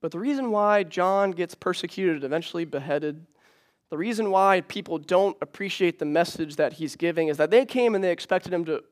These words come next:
overthrow the earthly governmental systems as they know it. They expect him to come and say, "Guess what? The kingdom's here. Now you are freed from Roman oppression.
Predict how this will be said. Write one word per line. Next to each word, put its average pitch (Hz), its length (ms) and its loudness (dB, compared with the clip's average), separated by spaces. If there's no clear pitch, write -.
overthrow 151 760 -2
the 147 140 -6
earthly 170 360 -2
governmental 139 600 -4
systems 123 480 -8
as 110 160 -6
they 92 120 -12
know - 240 -20
it. - 260 -20
They 175 100 0
expect 240 300 4
him 226 100 4
to 190 60 2
come 220 280 8
and 185 100 0
say, 165 160 2
"Guess 247 240 6
what? 220 160 4
The 170 80 -6
kingdom's 247 440 2
here. 226 280 4
Now 202 280 8
you 190 200 0
are 139 100 2
freed 139 680 -6
from 123 340 -12
Roman 135 280 -2
oppression. - 560 -12